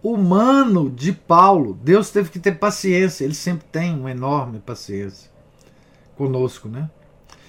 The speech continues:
Porque Paulo teve que fazer todas essas conexões e des-, de-, desconexões na cabeça dele, pra estar preparado depois pra, pra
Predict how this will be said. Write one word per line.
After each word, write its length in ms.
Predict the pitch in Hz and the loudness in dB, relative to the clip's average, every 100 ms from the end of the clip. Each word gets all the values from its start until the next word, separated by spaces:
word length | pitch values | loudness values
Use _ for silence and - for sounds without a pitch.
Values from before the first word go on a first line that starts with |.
| _ | _
Porque 240 | - 277 220 | -8 0 0
Paulo 480 | - 220 262 233 165 | 4 2 4 2 0
teve 260 | 214 208 | -2 -4
que 80 | - | -4
fazer 340 | - 208 208 | -2 0 0
todas 500 | 196 208 247 254 190 | 0 -2 -2 -2 -2
essas 400 | 185 208 - 190 | 0 0 -2 -8
conexões 1200 | - 196 202 202 - - 180 208 208 135 - - - _ - - _ _ _ _ | -4 -2 0 -2 -6 -10 -4 -2 -2 -4 -10 -18 -20 _ -20 -20 _ _ _ _
e 340 | 202 240 226 190 _ _ _ _ _ - | 0 2 2 -2 _ _ _ _ _ -20
des-, 760 | 123 175 214 233 - - - - | -4 0 2 2 -2 -8 -10 -14
de-, 380 | 139 135 190 - | -14 -2 -2 -2
desconexões 1080 | 156 196 - 196 190 175 - 165 180 165 131 | 2 2 2 0 2 0 -4 -4 -2 -2 -4
na 100 | 143 | -4
cabeça 420 | 143 135 143 135 | -2 0 0 -2
dele, 400 | 113 127 120 98 _ _ _ - - _ - - - - - - | -4 -4 -4 -6 _ _ _ -20 -20 _ -20 -20 -18 -16 -16 -6
pra 100 | 160 | -2
estar 300 | 170 196 196 | 2 4 4
preparado 800 | 208 208 208 175 185 214 160 127 | 6 6 6 6 8 6 6 -4
depois 600 | - 135 147 180 208 170 | -4 -2 0 2 4 2
pra, 480 | - 175 175 165 147 _ _ _ _ _ | -2 2 4 4 -2 _ _ _ _ _
pra 180 | 160 | -6